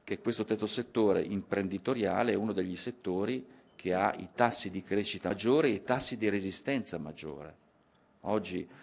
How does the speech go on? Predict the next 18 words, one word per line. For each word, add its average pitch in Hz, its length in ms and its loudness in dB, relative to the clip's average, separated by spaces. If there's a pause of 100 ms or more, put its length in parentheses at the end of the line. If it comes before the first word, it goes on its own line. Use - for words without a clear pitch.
(240)
eh, 85 580 2
le, 90 180 0
le 92 180 0
imprese 98 480 2
che - 100 -2
hanno 101 180 2
maggiormente 101 520 0
resistito 98 540 -2
in 92 100 -2
termini 101 300 -2
occupazionali 113 720 -2
sono 95 240 -4
le 92 120 -2
cooperative 107 800 -4 (380)
e 101 140 -2
le 95 80 0
imprese 85 320 -6
sociali. 73 560 -10